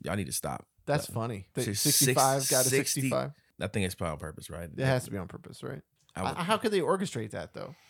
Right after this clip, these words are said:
Speaker 1: They kept, saw was getting higher low, and they kept making
Speaker 2: There's no way. There's no, I do not believe in the internet's ability to do that. You have too many trolls that would be, like, down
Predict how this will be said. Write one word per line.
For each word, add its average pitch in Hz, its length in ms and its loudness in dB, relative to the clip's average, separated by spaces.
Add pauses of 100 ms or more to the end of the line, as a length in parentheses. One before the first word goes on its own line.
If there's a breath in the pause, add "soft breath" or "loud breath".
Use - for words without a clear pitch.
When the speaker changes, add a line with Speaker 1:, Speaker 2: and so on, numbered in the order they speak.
(220 soft breath)
Speaker 1:
They 87 180 -2
kept, 90 200 -8
saw 98 200 2
was 92 180 -4
getting 92 200 -4
higher 92 240 2
low, 92 140 0
and 92 80 0
they 95 60 0
kept 92 240 -4
making 90 460 -4
Speaker 2:
There's 160 240 -4
no 104 140 -6
way. 92 600 -8
There's 185 220 4
no, 190 240 10
I 170 200 6
do 151 140 4
not 147 240 6
believe 139 220 4
in 127 60 2
the 127 160 0
internet's 123 380 0
ability 113 480 0
to - 100 -12
do 107 220 0
that. 90 260 -4
You 135 120 0
have 139 120 -2
too - 100 -2
many 151 200 2
trolls 110 540 2
that 113 80 -2
would 113 140 -6
be, 117 140 -4
like, 98 300 -6
down 170 180 2